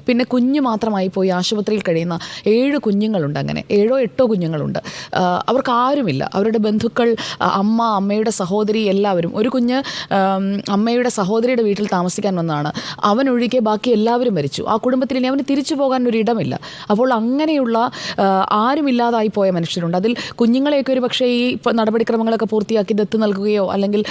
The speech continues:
സംരക്ഷണം ഒരുക്കുകയോ അങ്ങനെയൊക്കെ ചെയ്യുമായിരിക്കും. അവർ കുറച്ചുകൂടി പ്രായമാകുമ്പോഴേക്കും ഇതിനെയൊക്കെ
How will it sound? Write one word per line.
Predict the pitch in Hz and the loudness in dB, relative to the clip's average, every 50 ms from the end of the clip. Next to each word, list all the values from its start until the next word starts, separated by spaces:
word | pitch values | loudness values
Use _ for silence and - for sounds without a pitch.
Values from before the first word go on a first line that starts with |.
| - - | -8 -8
സംരക്ഷണം | - - 214 214 214 214 - - 226 214 | -2 0 0 0 0 -2 -2 -2 -2 -2
ഒരുക്കുകയോ | 208 202 196 - 202 214 220 214 | -2 -2 -2 0 0 0 0 0
അങ്ങനെയൊക്കെ | 202 214 226 233 214 202 233 | 0 0 -2 -2 0 -2 -2
ചെയ്യുമായിരിക്കും. | 208 - 202 185 190 190 190 185 175 180 - 208 - | 0 2 0 0 2 0 0 -2 0 -2 -2 -2 0
അവർ | - 254 262 262 | 0 0 0 0
കുറച്ചുകൂടി | 254 247 247 226 - 254 240 247 | 0 0 -2 0 0 0 0 0
പ്രായമാകുമ്പോഴേക്കും | - 240 226 220 233 233 226 208 208 208 208 208 208 208 196 214 214 | 0 0 0 2 2 2 0 0 0 0 0 0 0 0 0 -2 -2
ഇതിനെയൊക്കെ | 202 208 208 202 196 - 208 196 | 0 0 -2 -2 -2 -2 -2 -2